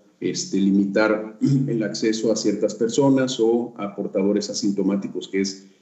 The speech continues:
imposible de verlo, de tal manera que sería un riesgo enorme en este momento donde nos encontramos en semáforo naranja de alto riesgo de transmisión de covid.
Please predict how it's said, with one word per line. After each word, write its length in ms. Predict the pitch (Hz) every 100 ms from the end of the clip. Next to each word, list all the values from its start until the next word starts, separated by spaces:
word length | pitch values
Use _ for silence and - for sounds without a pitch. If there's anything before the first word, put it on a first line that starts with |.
| _ -
imposible 880 | 104 98 98 110 104 107 101 - - - -
de 160 | 107
verlo, 540 | 120 143 143 165 - -
de 140 | 107
tal 220 | 107 110
manera 320 | 113 104 101 104
que 100 | 107
sería 300 | 101 95 101
un 160 | 101
riesgo 320 | 95 98 98
enorme 440 | 98 113 120 143 143 -
en 200 | 110 117
este 260 | 123 -
momento 480 | 127 104 104 104 110
donde 220 | 107 95
nos 200 | 90 82
encontramos 720 | 95 - 95 110 110 120 127 - - _
en 140 | 98 98
semáforo 500 | 98 104 101 110 104
naranja 480 | 92 104 117 123
de 140 | 110 98
alto 300 | 98 98 104
riesgo 680 | 101 98 98 98 104 - - _ _
de 200 | 95 101
transmisión 680 | 101 98 98 87 - 92 92
de 120 | 92
covid. 300 | - 82 82